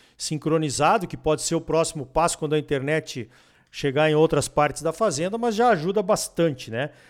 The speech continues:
Olha só essa, Daniel, meu amigo Alan Malinski, que tá trabalhando lá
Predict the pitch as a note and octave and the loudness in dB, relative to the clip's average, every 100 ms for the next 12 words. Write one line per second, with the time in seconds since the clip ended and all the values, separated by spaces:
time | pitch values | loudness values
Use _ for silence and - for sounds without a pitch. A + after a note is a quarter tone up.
0 | - _ F3 A3+ - A3+ A3+ A3+ G#3+ F#3 | -20 _ 4 6 6 6 8 8 6 2
1 | E3+ D#3 C#3+ E3 F#3 F#3+ G#3+ G#3+ F3+ G#3+ | 2 4 2 4 4 4 4 6 6 4
2 | G#3 E3 E3 A#3+ G#3 - C#3 F3 E3+ F3 | 4 2 2 2 0 -4 -2 0 2 2
3 | D#3 D3 F3+ F3 D3 D3 E3 | 4 2 2 0 2 4 4